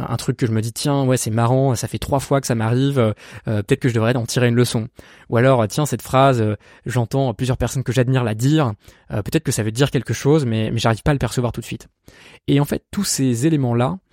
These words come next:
bah, je trouve que malheureusement, je ne m'en saisis pas. C'est-à-dire qu'ils passent, et puis, euh, puis je passe à autre chose, et puis, euh, et puis j'y réfléchis plus, et puis, euh, deux semaines après, j'ai la, de nouveau la même réflexion, et, euh, j'ai vraiment pas l'impression d'avoir progressé.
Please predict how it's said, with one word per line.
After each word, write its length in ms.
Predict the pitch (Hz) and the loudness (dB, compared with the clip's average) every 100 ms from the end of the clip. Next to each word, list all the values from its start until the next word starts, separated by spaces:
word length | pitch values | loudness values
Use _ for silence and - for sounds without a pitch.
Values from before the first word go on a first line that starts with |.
| - _ | -20 _
bah, 260 | 135 117 117 | 0 2 2
je 140 | 104 | -2
trouve 220 | 135 202 - | -8 -10 -4
que 100 | 127 | 0
malheureusement, 580 | 123 143 123 123 180 | 2 4 4 2 0
je 160 | 135 117 | -2 -2
ne 80 | 113 | -2
m'en 120 | 113 | 0
saisis 240 | - 127 | 0 -2
pas. 220 | 120 104 120 | 0 0 0
C'est-à-dire 240 | - 127 | -6 -6
qu'ils 140 | - 117 | -4 -2
passent, 340 | 117 127 - | 0 0 -2
et 60 | 113 | -6
puis, 300 | - 107 110 | -6 -4 0
euh, 240 | 104 101 | 0 -2
puis 120 | 98 | -4
je 80 | 104 | -4
passe 180 | 131 - | -2 0
à 40 | |
autre 140 | 110 - | -2 0
chose, 300 | 113 131 123 | 0 0 0
et 60 | |
puis, 380 | 101 - 110 113 | -6 -8 -6 -2
euh, 100 | 104 | -2
et 60 | 101 | -2
puis 100 | 117 | 2
j'y 80 | 113 | 2
réfléchis 400 | 107 131 - 120 | 2 -2 -4 -4
plus, 300 | - 143 175 | -4 -2 -2
et 60 | |
puis, 220 | - 117 107 | -2 -4 0
euh, 40 | |
deux 120 | 117 | 2
semaines 200 | - 131 | 2 0
après, 220 | 113 - | 0 0
j'ai 100 | 123 | 0
la, 100 | 104 | -2
de 160 | 107 147 | 2 4
nouveau 200 | 160 143 | 4 4
la 100 | 127 | 2
même 140 | 117 | 2
réflexion, 560 | 107 104 117 - 151 180 | 0 -2 -6 -2 -2 -2
et, 240 | - 127 - | 0 2 2
euh, 100 | 107 | 0
j'ai 200 | 110 120 | 0 0
vraiment 320 | 110 107 135 | 0 -2 0
pas 160 | 165 156 | 0 0
l'impression 380 | 110 107 - | 0 -4 -2
d'avoir 180 | 139 113 | -2 -4
progressé. 380 | - 113 104 - | -4 -4 -4 -10